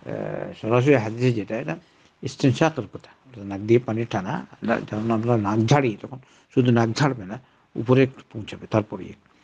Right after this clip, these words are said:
কিন্তু, আহ, সাইম অবস্থায় এটা করবে না। সাইম অবস্থায় বা রোজা অবস্থায় আর কি এটা করবে না।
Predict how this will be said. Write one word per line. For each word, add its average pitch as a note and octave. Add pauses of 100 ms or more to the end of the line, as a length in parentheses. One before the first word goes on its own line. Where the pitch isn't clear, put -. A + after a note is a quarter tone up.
(460)
কিন্তু, E3+ (720)
আহ, F#2+
সাইম C3+
অবস্থায় C3+
এটা A2
করবে G#2+
না। F2 (3250)
সাইম G#2
অবস্থায় G#2+ (560)
বা A2 (1160)
রোজা A#2+
অবস্থায় F#2
আর F#2+
কি D#3
এটা D#3
করবে -
না। -